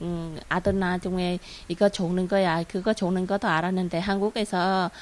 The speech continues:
어, 제가, 아, 문화 잘 알아, 알지만 근데 다 못 알아잖아요. 예. 근데 좀,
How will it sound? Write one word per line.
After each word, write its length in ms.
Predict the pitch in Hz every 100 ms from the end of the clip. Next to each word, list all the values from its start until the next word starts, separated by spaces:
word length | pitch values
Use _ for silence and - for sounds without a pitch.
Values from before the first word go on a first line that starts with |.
| - - - -
어, 300 | 170 170 170 175
제가, 440 | 185 180 180 175 - - - -
아, 160 | - 165
문화 440 | 180 202 240 196
잘 440 | 190 208 190 190 185 - - - - - -
알아, 340 | 196 226 233 190
알지만 640 | 208 208 202 202 214 196 - - -
근데 140 | 220 233
다 320 | - 165 196
못 220 | 196 226
알아잖아요. 840 | - 190 190 190 175 165 170 160 175 - - -
예. 400 | 180 175 170 190 - - 185 180
근데 340 | 214 202 180
좀, 220 | 185 180